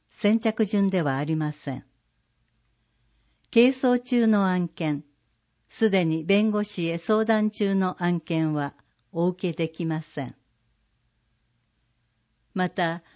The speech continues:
同じ案件の再相談、複数回の相談はお断りさせていただきます。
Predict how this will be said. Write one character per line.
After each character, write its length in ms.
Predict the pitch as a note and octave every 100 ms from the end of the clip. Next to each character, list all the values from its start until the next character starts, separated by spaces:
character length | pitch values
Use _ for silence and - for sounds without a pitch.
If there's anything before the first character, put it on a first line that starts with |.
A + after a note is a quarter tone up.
| _ _
同 140 | F3 F#3+ A3+
じ 240 | A#3 A#3+ -
案 240 | G#3+ A3+
件 280 | A3 G#3+ G#3
の 200 | G3+ G3
再 280 | - A3 A#3+
相 360 | B3 A#3 G3+ D3+
談、 260 | C#3 B2 - _ _ _ _ _ _ _
複 320 | - A3+ C4
数 240 | B3+ C#4 C4
回 240 | G#3 E3+
の 160 | D#3 D#3
相 260 | - F#3
談 300 | F3+ F3 F3
は 220 | D#3+ D#3 -
お 100 | E3
断 480 | - G3 G3 F#3+ F#3
り 140 | F3+
さ 220 | F3 F#3+
せ 200 | E3 F#3
て 140 | F3 E3+
い 100 | D#3+
た 140 | D#3
だ 140 | D3+
き 180 | D#3 -
ま 140 | C#3 C3+
す。 260 | - -